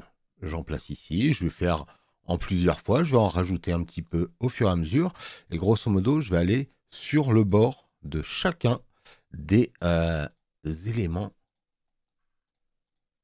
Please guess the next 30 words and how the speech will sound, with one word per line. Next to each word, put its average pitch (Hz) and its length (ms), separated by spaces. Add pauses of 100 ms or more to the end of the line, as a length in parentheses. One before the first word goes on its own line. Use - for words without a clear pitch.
(160)
euh, 76 320
de 80 160
ma 120 100
rivière, 80 400
sur - 160
chacune 120 440 (220)
de 87 140
mes 107 120
falaises. 123 480 (320)
Là, 123 320
je 87 180
vais 156 80
en 165 120
rajouter 104 560 (240)
ici 131 360
aussi, 160 360 (220)
à 107 140
la, 98 260 (460)
à 95 100
l'extrémité, 110 680
pour 165 240
que - 60
ça 90 260
fasse 107 320
un 80 80
petit - 200
peu 92 140
comme 85 200
des 85 100
vaguelettes 98 520